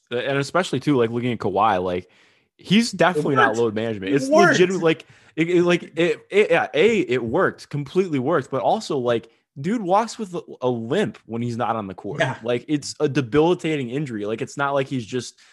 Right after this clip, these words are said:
Speaker 1: "Oh, I really don't feel like playing tonight." Like, it's like, "Oh, well, if I do this, I'm, like, barely gonna be able to walk tomorrow." Like, I, I don't know. I think that's something important to keep in mind.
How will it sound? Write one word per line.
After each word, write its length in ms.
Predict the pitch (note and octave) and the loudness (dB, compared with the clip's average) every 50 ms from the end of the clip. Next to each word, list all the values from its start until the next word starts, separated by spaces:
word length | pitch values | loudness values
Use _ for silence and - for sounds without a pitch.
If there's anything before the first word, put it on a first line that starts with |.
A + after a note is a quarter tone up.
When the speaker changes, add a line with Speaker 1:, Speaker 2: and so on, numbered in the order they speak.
| _ _ _ | _ _ _
Speaker 1:
"Oh, 140 | B2+ C3 C3 | 2 4 4
I 100 | C3 C3+ | 4 4
really 280 | C#3+ C3 D3+ D3+ D3+ D3 | 2 2 0 -2 0 0
don't 180 | C#3 B2+ A#2 | -2 -2 -4
feel 140 | - C#3 C3 | -4 -2 -2
like 200 | A#2+ G#2+ - - | -2 -2 -4 -8
playing 380 | - - C#3+ D3+ D#3 C#3 A2 - | -10 -8 -6 -4 -4 -4 -6 -6
tonight." 460 | - G2 G2+ G2+ F#2 F2+ E2+ - - | -8 -10 -10 -8 -8 -8 -10 -8 -8
Like, 160 | G2+ G2+ - | -8 -8 -8
it's 160 | A#2 - - | -10 -6 -6
like, 140 | A#2+ A2+ - | -6 -4 -2
"Oh, 160 | - D3+ D#3 C#3+ | 0 0 2 2
well, 320 | C3+ C#3 C#3 C3 C3 - - - - _ _ _ - | 2 2 2 2 0 -4 -10 -20 -20 _ _ _ -8
if 140 | B2+ B2 C3+ | -4 -2 0
I 140 | B2+ B2+ | 0 0
do 200 | B2 A2 C3 C3+ | 0 0 -2 0
this, 300 | B2+ A#2+ A#2 A2 - - - | 2 0 0 0 -2 -8 -6
I'm, 240 | - G#2+ A2+ A2+ A2 | -4 -2 -2 -2 -2
like, 240 | A2+ A2 G2 E2+ E2+ | -4 -4 -6 -6 -4
barely 280 | - A#2 A#2+ B2 A#2+ | 0 2 2 2 2
gonna 140 | A2+ A2+ A2 | 0 -2 -2
be 120 | G#2 A2 A2 | -2 -2 -2
able 140 | G#2+ G#2 | -2 -2
to 80 | G2 F#2+ | -4 -6
walk 420 | F2+ F#2+ F#2 G2 A2 A#2 A#2 - | -8 -8 -4 -2 -2 -2 -2 -4
tomorrow." 420 | - - F#2 F#2 F2 - F#2 D2+ - - | -10 -12 -10 -10 -10 -10 -10 -12 -10 -10
Like, 180 | G#2 G2+ - | -10 -8 -2
I, 220 | A2+ B2+ A2+ G#2 B2+ | -2 0 0 2 0
I 40 | |
don't 120 | B2+ A#2+ G#2+ | 0 -2 -2
know. 100 | G2 E2+ | -4 -4
I 120 | F2+ G2+ | -6 -6
think 180 | - - G#2+ F2+ | -6 -8 -10 -8
that's 180 | G#2+ G2+ - | -10 -10 -10
something 220 | - G2 F#2 F#2 F#2 | -12 -14 -14 -14 -14
important 400 | F#2 - - - G1+ - - - | -16 -16 -16 -16 -16 -16 -18 -20
to 40 | - | -20
keep 120 | - - | -20 -20
in 80 | - - | -18 -16
mind. 260 | - - - - | -16 -16 -16 -18